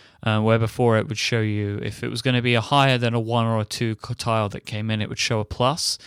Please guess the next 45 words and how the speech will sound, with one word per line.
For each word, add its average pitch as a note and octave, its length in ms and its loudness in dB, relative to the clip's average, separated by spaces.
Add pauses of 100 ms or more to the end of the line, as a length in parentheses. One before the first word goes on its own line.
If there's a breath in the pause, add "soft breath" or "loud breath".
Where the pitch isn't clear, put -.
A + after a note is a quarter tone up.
(360 loud breath)
But B2 100 -4
now B2+ 360 6
it A#2 100 -2
shows A2+ 340 0
you A2 120 -2
a G#2 40 -4
couple - 320 -2
of A2 120 -2
different A2+ 300 -4
options A#2+ 380 -4
of G#2+ 100 -4
number A2+ 280 0
that G#2+ 120 0
it's - 100 -8
gonna G#2 160 -4
be. A2+ 300 -2
That A2+ 140 0
actually - 280 -4
changes G#2+ 400 -8
the G2+ 80 -14
game G#2 240 -6
quite A2+ 180 -8
significantly G2+ 640 -10
'cause - 160 -16
you A#2 60 -10
can - 140 -16
plan G#2+ 340 -6
it F#2 100 -16
better G2+ 320 -8
where G2+ 140 -8
you're G2+ 100 -10
gonna G2 160 -8
make G2+ 240 -8
your G2 100 -8
moves. G2+ 460 -4 (640 loud breath)
Um, A2 500 2 (100)
and A2+ 120 0
it G#2 60 -2
has A2 160 0
the G2+ 140 -6
statistics - 640 -6
and G2+ 100 -6
the F#2+ 80 -4
night G2 240 -6
theme. F#2+ 340 -6